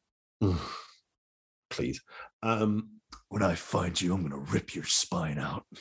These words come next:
Speaker 1: <sighs> I mean, what about, um, Jim Carrey for The Mask? Seriously.
Speaker 2: Oh, yeah, definitely.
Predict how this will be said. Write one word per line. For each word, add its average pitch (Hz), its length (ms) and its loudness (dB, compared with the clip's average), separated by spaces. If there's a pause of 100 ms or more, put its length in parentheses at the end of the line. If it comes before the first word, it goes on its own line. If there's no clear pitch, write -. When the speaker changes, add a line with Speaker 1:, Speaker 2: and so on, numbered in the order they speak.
(180)
Speaker 1:
<sighs> 104 480 2
I 120 80 0
mean, 143 240 4
what 143 140 2
about, 180 420 2
um, 104 300 2
Jim 113 220 4
Carrey 123 320 2
for 78 80 -4
The 82 80 0
Mask? 90 240 2 (260)
Seriously. 98 420 2
Speaker 2:
Oh, 170 140 2
yeah, 92 220 2
definitely. 80 380 -2